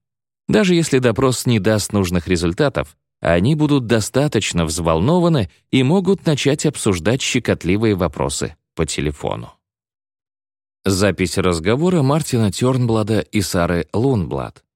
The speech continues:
Она находилась во дворе Стелли Гордон с телефоном в руке. Двое полицейских с собаками только что провели обыск в доме, и собаки подали знак в двух местах. Мартин.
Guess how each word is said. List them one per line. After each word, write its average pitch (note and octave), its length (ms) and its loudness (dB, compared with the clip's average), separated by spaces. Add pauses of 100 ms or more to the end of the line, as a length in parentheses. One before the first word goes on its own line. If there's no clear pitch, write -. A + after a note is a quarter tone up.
(680)
Она C#3+ 220 2
находилась C3+ 640 0
во A2 80 0
дворе G2+ 280 2
Стелли F#2 320 -2
Гордон B2+ 420 0
с - 80 -6
телефоном F#2 500 0
в G2+ 60 -2
руке. - 420 -4 (500)
Двое F#2+ 300 2
полицейских F#2+ 680 0
с - 80 -6
собаками A#2+ 480 0
только B2 320 -2
что G2+ 220 -2
провели F#2+ 420 0
обыск E2+ 400 0
в F2+ 100 -2
доме, D#3 420 2 (180)
и G#2 140 2
собаки C#3+ 420 0
подали D#3 460 0
знак A2 380 -2 (100)
в F#2 140 -4
двух E2+ 300 -2
местах. E2 500 -4 (840)
Мартин. D#2 640 -2